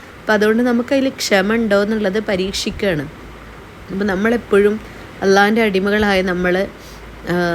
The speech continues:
എപ്പോഴും എന്താണ്, നമ്മളുടെ, ഏ, നിത്യജീവിതത്തിൽ ക്ഷമ കൈവരിക്കാൻ പ്രത്യേകം ശ്രദ്ധിക്കുക.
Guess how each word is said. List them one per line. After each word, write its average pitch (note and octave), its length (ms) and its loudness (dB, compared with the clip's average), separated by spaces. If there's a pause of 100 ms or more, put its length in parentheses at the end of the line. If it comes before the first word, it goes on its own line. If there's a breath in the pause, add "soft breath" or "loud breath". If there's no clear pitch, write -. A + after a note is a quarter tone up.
(140)
എപ്പോഴും C4 460 2
എന്താണ്, F#3+ 340 2
നമ്മളുടെ, F#3+ 600 0 (100)
ഏ, F#3 200 0
നിത്യജീവിതത്തിൽ F#3 720 0
ക്ഷമ F#3+ 680 0 (120)
കൈവരിക്കാൻ F#3 540 0
പ്രത്യേകം F3+ 440 -2
ശ്രദ്ധിക്കുക. D#3+ 520 -6